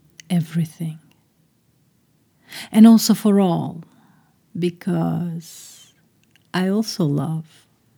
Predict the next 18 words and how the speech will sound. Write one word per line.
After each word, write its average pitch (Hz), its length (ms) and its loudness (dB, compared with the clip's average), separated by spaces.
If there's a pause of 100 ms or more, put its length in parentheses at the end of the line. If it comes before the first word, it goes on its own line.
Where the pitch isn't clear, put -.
(180)
love 160 500 -4
all. 170 540 -8 (2500)
Of 220 200 2
the 247 80 10
noblest 262 600 6
I 208 140 -2
am 202 680 0
the 190 120 -2
most 220 640 -2
noble, 160 720 -2 (720)
and 175 140 2
of 170 160 0
those 190 360 4
who 175 80 -2
give 160 280 2
back, 185 540 -6 (540)
the 202 120 4
one 202 520 4